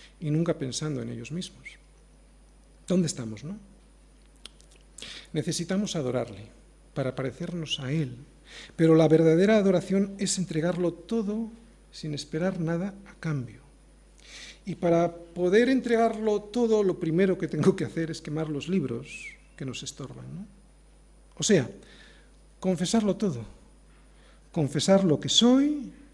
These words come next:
y no solo lo que hago, porque el que oculta su pecado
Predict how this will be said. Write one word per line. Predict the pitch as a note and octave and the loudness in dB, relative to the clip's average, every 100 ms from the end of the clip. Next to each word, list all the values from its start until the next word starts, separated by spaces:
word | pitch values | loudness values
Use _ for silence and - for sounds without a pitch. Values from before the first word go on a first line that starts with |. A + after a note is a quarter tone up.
| _ - | _ -14
y | - | -6
no | E3 F#3 | -4 -4
solo | G#3+ F#3+ | -2 0
lo | D3+ D3+ | 0 -2
que | E3 | -2
hago, | D3 A2 A2+ - - _ _ _ _ _ _ - - - | -4 -6 -14 -20 -20 _ _ _ _ _ _ -20 -20 -4
porque | F3 - | -2 2
el | D3+ | 2
que | D3+ | 2
oculta | D3 A3+ A#3 - | -2 -2 -2 -2
su | G3 - | -6 -8
pecado | C#3+ G3+ F#3+ D3+ E3+ | -4 0 2 2 0